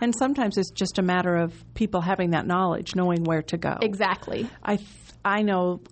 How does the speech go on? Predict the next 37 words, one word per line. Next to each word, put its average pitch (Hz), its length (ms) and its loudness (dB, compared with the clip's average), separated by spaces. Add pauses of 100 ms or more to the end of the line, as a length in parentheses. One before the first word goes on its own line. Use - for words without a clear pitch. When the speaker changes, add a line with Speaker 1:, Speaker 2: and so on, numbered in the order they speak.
Speaker 1:
I 202 100 0
think 220 460 -2
that - 140 0
locally, 196 720 0
the 175 200 -2
Douglas 208 460 -2
County 190 320 0
and 180 100 0
the 175 60 -2
Sarpy 190 380 -2
County 180 500 0
election 180 520 0
commissioners 170 640 -2
have 175 200 -4
done 175 400 2 (320)
a 196 80 2
really 214 520 2
good 180 200 0
job 170 360 0
over 165 180 0
the 160 140 0
last 165 800 0 (440)
five, 175 500 0
six, 175 320 -6
eight 175 180 0
years 180 460 2 (560)
on 170 400 2
educating 170 760 0 (880)
the, 170 300 2
the 180 100 0
people 175 540 -2 (220)
Speaker 2:
They 233 200 2
really 226 300 2
Speaker 1:
on 185 60 0
the 185 60 4
Speaker 2:
have. 175 80 4
Speaker 1:
services. 170 440 0